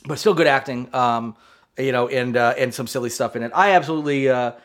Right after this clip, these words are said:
for what it was, it knew exactly what it was. It delivered. If you like, it's not up there with Cocaine Bear, but, like, that silly kind of stuff, or even Winnie the Pooh, Blood and Honey, but, like,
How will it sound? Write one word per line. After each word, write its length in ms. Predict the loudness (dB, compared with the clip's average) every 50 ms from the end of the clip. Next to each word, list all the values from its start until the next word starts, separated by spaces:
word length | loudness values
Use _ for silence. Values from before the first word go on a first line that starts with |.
| _ _ _ _
for 160 | -2 -2 0
what 340 | 4 6 6 4 4 2 0 0
it 180 | 0 0 2 4
was, 540 | 6 6 6 6 4 2 -2 -6 -12 -14 _
it 140 | -10 -10 -6
knew 120 | -2 -2 -2
exactly 340 | 0 0 0 0 0 0 -2
what 140 | -2 -2
it 60 | 0 2
was. 280 | 2 2 2 0 -2 -4
It 100 | -8 -8
delivered. 540 | -6 -4 0 0 0 0 0 -2 -4 -4 -8 -16 -18 -12 -10
If 160 | -10 -6 -4
you 80 | -2 0
like, 340 | 2 2 0 0 -4 -10 _ _ -10 -8
it's 160 | -6 0 4
not 220 | 4 4 4 4 2
up 180 | 0 0 2 4
there 180 | 2 4 4
with 140 | 2 -2 -2
Cocaine 400 | -2 -2 -2 -2 -4 -4 -4 -2
Bear, 180 | -2 0 -2 0
but, 220 | -2 -4 -6 -4
like, 200 | -6 -6 -6 -2
that 200 | -2 -2 -2 -2
silly 300 | -4 -2 0 0 0 0
kind 180 | -2 -2 -2 -2
of 60 | -2
stuff, 240 | 0 0 0 0 0
or 200 | -4 -6 -4 -6
even 240 | -6 -4 -4 -4 -2
Winnie 160 | -2 -2 -2
the 120 | -4 -4
Pooh, 160 | -4 -6 -8 -4
Blood 240 | 0 0 0 0
and 100 | 0 -4
Honey, 220 | -4 -4 -4 -6 -8
but, 120 | -8 -6
like, 240 | -6 -6 -6 -8